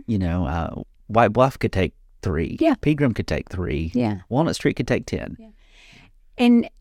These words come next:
Speaker 2: I've mentioned Jordan Peterson to you
Speaker 1: Yeah.
Speaker 2: before, and I know we kinda have differing but opinions about him, but I absolutely love him, and I've kinda watched his evolving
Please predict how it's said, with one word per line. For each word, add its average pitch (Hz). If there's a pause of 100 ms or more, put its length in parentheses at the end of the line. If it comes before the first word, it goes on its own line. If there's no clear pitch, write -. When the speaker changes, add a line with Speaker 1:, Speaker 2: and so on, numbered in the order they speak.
(180)
Speaker 2:
I've 247
mentioned 208
Jordan 190
Peterson 190
to -
you 180
Speaker 1:
Yeah. 156
Speaker 2:
before, 190
and 180
I 180
know 185
we 175
kinda 190
have 185
differing 185
but - (440)
opinions 214
about 175
him, 196
but 196
I 185 (100)
absolutely 190
love 185
him, 190
and 185
I've 185
kinda 240
watched 190
his 185 (1700)
evolving 190